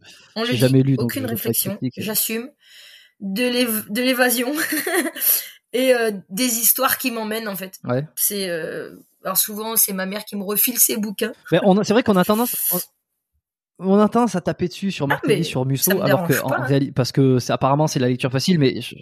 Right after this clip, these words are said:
Speaker 2: c'est, je, je n'ai jamais lu, euh, ni Musso, ni Marc Lévy, donc, euh, je n'ai même pas un retour,
Speaker 1: Bah, là,
Speaker 2: euh,
Speaker 1: tu,
Speaker 2: je n'ai pas un
Speaker 1: c'est,
Speaker 2: feedback,
Speaker 1: c'est le
Speaker 2: euh,
Speaker 1: bou-,
Speaker 2: personnel par rapport à ça. Est-ce
Speaker 1: c'est
Speaker 2: que
Speaker 1: le
Speaker 2: pour ceux
Speaker 1: bouquin
Speaker 2: qui
Speaker 1: qui
Speaker 2: sont
Speaker 1: va s'adre-, c'est, qui va
Speaker 2: Mais pour
Speaker 1: s'adresser
Speaker 2: ceux qui
Speaker 1: à,
Speaker 2: sont comme
Speaker 1: à,
Speaker 2: moi, tu vois.
Speaker 1: à une, à, à beaucoup de gens. Donc, forcément,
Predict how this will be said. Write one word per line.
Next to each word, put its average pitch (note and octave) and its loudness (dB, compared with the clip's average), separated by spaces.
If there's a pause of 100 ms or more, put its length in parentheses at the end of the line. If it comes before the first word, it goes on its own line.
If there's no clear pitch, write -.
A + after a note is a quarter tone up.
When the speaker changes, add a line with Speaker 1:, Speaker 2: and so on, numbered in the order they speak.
(160)
Speaker 2:
c'est, - -14
je, - -14
je - -4
n'ai A#2+ 2
jamais C#3 4
lu, B2+ -2
euh, B2 -2
ni C#3 2
Musso, C3 0
ni C#3 2
Marc A#2 2
Lévy, C#3+ 4
donc, B2+ 0
euh, A2 0 (260)
je - -4
n'ai A#2 2
même B2 6
pas C#3+ 4
un B2 6
retour, A2 0
Speaker 1:
Bah, A#3+ 2
là, - 0
Speaker 2:
euh, - -6
Speaker 1:
tu, G1+ -8
Speaker 2:
je - -10
n'ai A3+ -2
pas A3 -2
un A#3 2
Speaker 1:
c'est, G#3 -4
Speaker 2:
feedback, A#3+ 2
Speaker 1:
c'est C#4 2
le C4+ -6
Speaker 2:
euh, - -8
Speaker 1:
bou-, B3+ -10
Speaker 2:
personnel C3 -2
par B2 0
rapport A2 -2
à B2+ -6
ça. - -16 (260)
Est-ce - 4
Speaker 1:
c'est D#4+ 0
Speaker 2:
que E4+ 6
Speaker 1:
le D4 0
Speaker 2:
pour C4+ 4
ceux E4+ 0
Speaker 1:
bouquin G#4+ -2
Speaker 2:
qui - -6
Speaker 1:
qui E4 -4
Speaker 2:
sont C#4 -4
Speaker 1:
va D4 0
s'adre-, C#4+ -6
c'est, C#4+ -2
qui - -6
va C#4 -2 (220)
Speaker 2:
Mais G3 8
pour - 2
Speaker 1:
s'adresser - -6
Speaker 2:
ceux C4+ 2
qui B3+ 4
Speaker 1:
à, A#3 2
Speaker 2:
sont G#3+ -2
comme G#3+ 2
Speaker 1:
à, A3 2
Speaker 2:
moi, G3 4
tu - -4
vois. D#3 2
Speaker 1:
à - 2
une, B3 -6 (120)
à, - -6
à G#3+ 2
beaucoup C4+ -2
de B3 -8
gens. C4+ -2 (340)
Donc, A#3 -6
forcément, C#4 -2